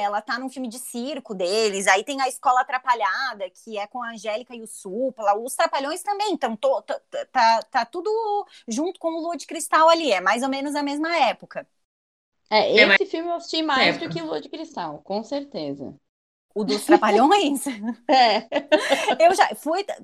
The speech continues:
Speaker 1: fui
Speaker 2: Mas
Speaker 1: levada
Speaker 2: tinha
Speaker 1: no cinema
Speaker 2: Xuxa, entendeu?
Speaker 1: Fui levada no
Speaker 2: Hum.
Speaker 1: cinema também por essa minha prima, ela chama Carla, inclusive, é tua xará. Ah, fui
Speaker 2: Olha.
Speaker 1: levada no cinema por ela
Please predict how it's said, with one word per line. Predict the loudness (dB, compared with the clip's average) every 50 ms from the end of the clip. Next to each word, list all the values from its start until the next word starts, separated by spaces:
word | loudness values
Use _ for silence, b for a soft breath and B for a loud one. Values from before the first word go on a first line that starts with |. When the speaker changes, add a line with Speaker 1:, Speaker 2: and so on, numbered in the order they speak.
| -14 -14 -10
Speaker 1:
fui | -4 2 6
Speaker 2:
Mas | 8 8
Speaker 1:
levada | 8 8 6 4 4
Speaker 2:
tinha | 4 2 2
Speaker 1:
no | 2 2
cinema | 2 2 2 2 0
Speaker 2:
Xuxa, | 0 -2 -2
entendeu? | -2 -2 -2 -2 -2 -6 -8 -10 _ _ _ _ _ _ _ _ _ _ _ _ _ _ _ _ -6
Speaker 1:
Fui | -4 -2 2
levada | 4 4 4 6 4 2 2 2
no | -2 -2
Speaker 2:
Hum. |
Speaker 1:
cinema | -4 -4 -6 -6 -6 -6 -6 -6
também | -6 -8 -8 -8 -8 -4
por | -2 0
essa | 0 0 -2 -2
minha | -4 -4 -4 -4
prima, | -2 -2 -2 -2
ela | -2 -2 -4
chama | -2 -2 -2 -4 -4
Carla, | -4 -2 0 2 2 2 2 0 0
inclusive, | -4 -4 -4 -4 -4 -4 -4 -6 -6
é |
tua | -8 -8 -8 -8
xará. | -4 -2 0 2 2 2 2 b b b b b b b
Ah, | 2 4 4 4 2
fui | 0 0 0
Speaker 2:
Olha. | 0 2
Speaker 1:
levada | 2 2 2 2 2
no | 0 0 -2
cinema | -4 -4 -4 -2 -2 -2 -2 2
por | 4 4 6
ela | 6 6 4 2 2 -2